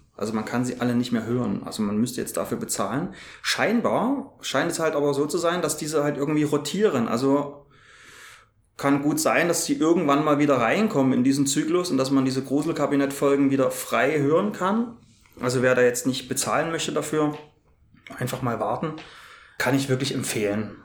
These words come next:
Die hören sich gut weg, die sind auch nicht lang, das sind meistens so produziert immer eine Folge auf einer C-D-Länge.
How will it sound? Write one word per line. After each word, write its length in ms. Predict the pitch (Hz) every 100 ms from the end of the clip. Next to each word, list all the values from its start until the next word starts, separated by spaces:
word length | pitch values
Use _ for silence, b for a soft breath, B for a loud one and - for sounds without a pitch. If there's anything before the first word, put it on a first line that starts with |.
| - -
Die 80 |
hören 220 | 113 139 143
sich 160 | 135
gut 220 | 160 180
weg, 160 | 156 180
die 80 | 127
sind 140 | 147
auch 140 | 131 139
nicht 140 | 127
lang, 260 | 139 214 262
das 100 | 160
sind 100 | 143
meistens 420 | 135 165 165 -
so 340 | 160 156 156 156 - _ _ _ _ _ - - -
produziert 540 | 135 139 - 147 175
immer 220 | 143 143
eine 200 | 131 160
Folge 340 | 156 143 151 143
auf 320 | 127 - -
einer 420 | 127 123 127 117
C-D-Länge. 840 | - - 127 127 165 208 220 269